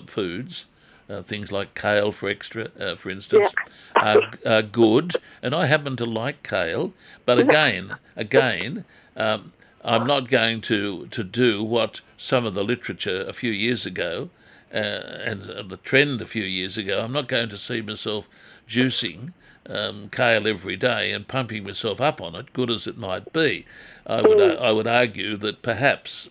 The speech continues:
Speaker 1: perhaps, uh, kombucha is in that similar category.
Speaker 2: Okay, right. So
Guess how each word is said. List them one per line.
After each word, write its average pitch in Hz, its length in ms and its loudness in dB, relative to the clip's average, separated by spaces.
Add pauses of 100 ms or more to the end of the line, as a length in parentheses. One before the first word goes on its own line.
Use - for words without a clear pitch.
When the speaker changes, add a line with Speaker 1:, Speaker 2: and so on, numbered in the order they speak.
Speaker 1:
perhaps, - 580 -2 (580)
uh, 85 120 -18 (100)
kombucha 98 600 -4
is 92 120 -12
in 98 100 -8
that 95 180 -8
similar 95 380 -8
category. 95 580 -8 (680)
Speaker 2:
Okay, - 420 4 (180)
right. - 300 6 (320)
So 220 340 8